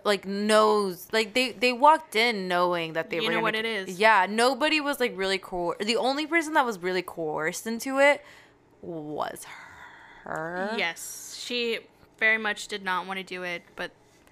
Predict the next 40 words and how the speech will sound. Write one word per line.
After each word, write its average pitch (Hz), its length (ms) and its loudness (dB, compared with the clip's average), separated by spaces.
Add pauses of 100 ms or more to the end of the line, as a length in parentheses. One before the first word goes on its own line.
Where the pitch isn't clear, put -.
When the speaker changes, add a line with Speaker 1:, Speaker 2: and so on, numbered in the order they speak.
(420)
Speaker 2:
felt 196 260 -4
like 196 160 -4
that 196 160 2
was 208 120 -6
the 208 80 -4
only, 196 200 -6
why, 240 320 2
why 262 200 6
didn't 339 260 0
she 339 140 -4
just 311 220 -4
quit? 262 280 -4 (580)
Go 247 140 4
work 277 180 6
somewhere 262 240 0
else. 208 100 -2
Have 214 180 -4
your 254 80 0
memory 233 280 -2
wiped 214 380 0
and 208 180 -8
go. 202 240 -2
Like, 196 200 -4
why 208 120 6
would 226 220 0
you 226 420 -2
Speaker 1:
That's, - 560 -2
Speaker 2:
work - 180 2
in 202 140 4
Speaker 1:
uh, 185 480 2
Big 190 180 -4
Dacta's 175 400 -2
fault. - 340 -10 (320)
Speaker 2:
<laughs> - 400 -8
I - 1200 -6
still 262 480 -6 (120)
am 214 180 -8
caught 190 180 0
off 196 180 -4
guard. - 200 -8